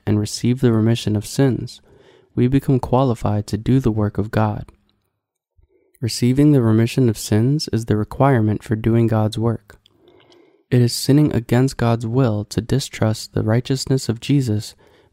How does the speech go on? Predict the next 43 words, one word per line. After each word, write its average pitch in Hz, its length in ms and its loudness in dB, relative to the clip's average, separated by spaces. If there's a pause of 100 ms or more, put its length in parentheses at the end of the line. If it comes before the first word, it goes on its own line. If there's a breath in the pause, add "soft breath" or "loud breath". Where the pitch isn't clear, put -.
when 110 80 2
in 107 100 2
fact 127 380 -2
the 117 100 2
Lord 117 360 0
took - 220 -6
away 110 220 2
our 107 140 0
sins 107 540 -2
by - 120 -4
receiving 104 520 -4
baptism 127 680 -2
and 107 140 0
taking 107 320 -4
penalty 113 540 -2
for - 180 -6
our 101 100 -2
sins. 104 500 -6 (1500 soft breath)
The 123 80 2
gospel 120 500 0
of 151 80 -2
the 120 100 0
water 107 320 2
and 117 160 2
the 107 60 0
Spirit 113 440 -2
is - 120 -10
the 107 120 2
representation 110 1000 0
of 104 120 -4
the 104 100 0
righteous 110 480 -2
work 107 300 0
that - 160 -4
the 104 100 -2
Lord 107 260 2
achieved 110 560 -2
because 110 300 -2
of 107 80 -2
his 107 160 -6
love 117 260 0
for - 220 -8
us. - 320 -14